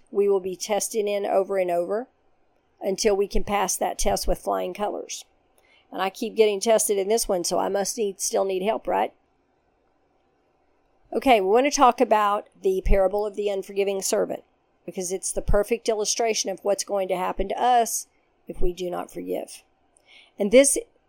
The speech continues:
is the same for everybody, whether you are Christian or not, doesn't matter. The rule is the same for everybody. If you refuse to forgive others, God refuses to forgive you. Okay, we're going to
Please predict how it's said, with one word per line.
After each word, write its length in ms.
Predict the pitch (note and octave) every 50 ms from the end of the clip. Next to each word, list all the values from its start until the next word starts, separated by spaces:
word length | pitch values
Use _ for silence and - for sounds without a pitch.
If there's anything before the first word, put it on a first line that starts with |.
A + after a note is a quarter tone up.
| _ _ -
is 200 | A3 G#3 G3+ -
the 100 | A3+ G3+
same 340 | - - A3 A3 G#3+ G#3+ G#3
for 200 | - G3+ F#3 - -
everybody, 760 | G3 F#3 F#3+ G#3 A3 A3 A3 G#3 G3+ F#3+ F3+ F3+ - - _ _ _ _ _ _ -
whether 200 | - G3 F#3+ F#3
you 160 | F#3 F#3+ G3
are 120 | F#3+ F#3 E3+
Christian 580 | - - A#3 G#3+ G#3 - - C4 A#3 A#3 A#3 -
or 160 | - G3+ F#3
not, 540 | F#3 F#3 F3+ F3+ G3 A3+ - - - - - _ _ _ _ _ _ _ _ _ _ _ _ _ _ _ _ _
doesn't 340 | - F#3+ F#3 F#3+ G#3 - -
matter. 400 | G3+ F#3+ F#3 F#3 F#3+ F#2+ - _ _ _ _ _ _ _ _ -
The 100 | F#3+ F3+
rule 320 | F#3 G3+ G3+ G#3 G#3+ A3
is 220 | A3+ G#3 G3 F#3+ -
the 120 | F3+ F3+
same 360 | - - G#3 G#3 G3 F#3+ F#3+
for 160 | - - - -
everybody. 720 | - F#3 F3+ F#3+ F#3 F#3+ F#3+ F3+ G3 F#3+ - - - - _ _ _ _ _ _ _ _ _ _ _ -
If 200 | G#3 G3+ - -
you 220 | G#3+ A3 A#3 B3
refuse 600 | A#3+ C4+ B3+ - - - A#3 A#3 A#3 A#3 - - -
to 120 | - G#3
forgive 420 | - - F#3+ F#3 F3+ G3 G3 F#3+
others, 560 | - - F#3+ F#3 F#3+ G#3+ A3 A#3 B3+ - - _ _ _ _ _ _ _ _ _ G3
God 360 | F3+ G3 F#3+ F#3+ G3 G3 -
refuses 640 | - G3+ F#3 - - G3 F3+ F3 F3 G3 F#3 E3 - -
to 100 | - F3+
forgive 380 | - F3 F3 E3+ F3 E3 D#3+
you. 220 | E3 F3 E3 - - _ _ _ _ _ _ _ _ _ _ _ _ _ _ _ _ _ _ _ _ _ _ _ _ _ _ _ _ _ _ _ _ _ _ _ _ _ _ _ -
Okay, 260 | - A#3 - C4 A3+ G#3
we're 120 | G3 F#3+
going 220 | G#3 A3+ A3 A3
to 540 | G3+ - - A#3+ G#3 G3+ G3+ G3+ G3 G3 F#3+